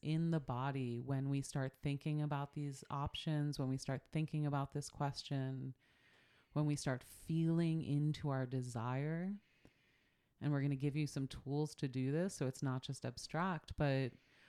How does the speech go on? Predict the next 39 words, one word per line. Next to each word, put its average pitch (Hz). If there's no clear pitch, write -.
when 160
you 156
start 143
feeling 208
what 143
your 143
body 135
is 131
telling 185
you, 127
all 147
of 160
a 185
sudden, 151
these 147
very 175
specific 180
things 185
can 151
start 151
emerging. 170
And 180
we 185
can 202
start 196
asking 156
for 135
what 135
we 143
want, 131
and 190
we 196
can 214
start 208
getting 185
more 143
of 143
what 123
we 139